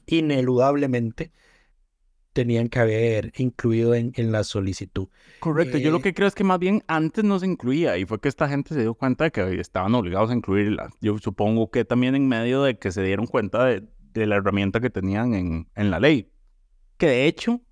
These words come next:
Speaker 2: eh, y esto es un dato curioso, porque, digamos, esta ley nace a raíz de recomendaciones de la, de la ocde, y la ocde celebra,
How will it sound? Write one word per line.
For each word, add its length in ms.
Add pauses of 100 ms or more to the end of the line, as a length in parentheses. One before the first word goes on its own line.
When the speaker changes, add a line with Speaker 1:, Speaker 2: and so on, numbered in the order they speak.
(280)
Speaker 2:
eh, 80
y 120
esto 160
es 60
un 100
dato 220
curioso, 240
porque, 320
digamos, 260
esta 220
ley 240
nace 340
a 60
raíz 240
de 80
recomendaciones 640
de 80
la, 280
de 120
la 100
ocde, 320
y 80
la 160
ocde 300
celebra, 680